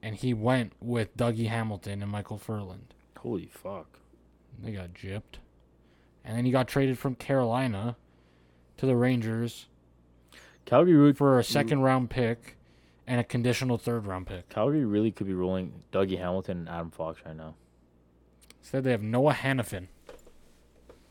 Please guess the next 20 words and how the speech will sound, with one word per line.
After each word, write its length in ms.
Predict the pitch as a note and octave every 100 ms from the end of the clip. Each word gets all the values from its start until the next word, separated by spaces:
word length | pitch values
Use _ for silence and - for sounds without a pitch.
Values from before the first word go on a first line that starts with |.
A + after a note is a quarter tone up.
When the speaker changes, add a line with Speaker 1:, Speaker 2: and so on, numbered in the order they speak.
| - - _ _ _ _ _ _ _ _ _ _ -
Speaker 1:
It's 100 | -
worth 280 | G2+ A#2+ C3+
it. 140 | G2+ - _
Speaker 2:
Former 420 | - F#2+ F#2+ F#2
player 360 | - G2 F#2+
who 100 | F#2
got 220 | F#2 F#2+ -
two 100 | F#2
points 240 | G2 F#2
in 80 | F#2
one 160 | F#2 F2
game 200 | F#2+ F2+
once. 320 | F2 D#2 - _ - _ _ _ _ _ - -
Don't 100 | -
forget 320 | F2 F#2 E2+
that. 160 | D#2+ D2+ - _ _ _ _
Speaker 1:
Former 480 | - C#3+ C#3 B2 G#2
fifth 480 | - - C#3+ - C3+
overall 440 | A#2+ G#2+ G#2 F#2+ -
pick. 320 | F3 C#3+ -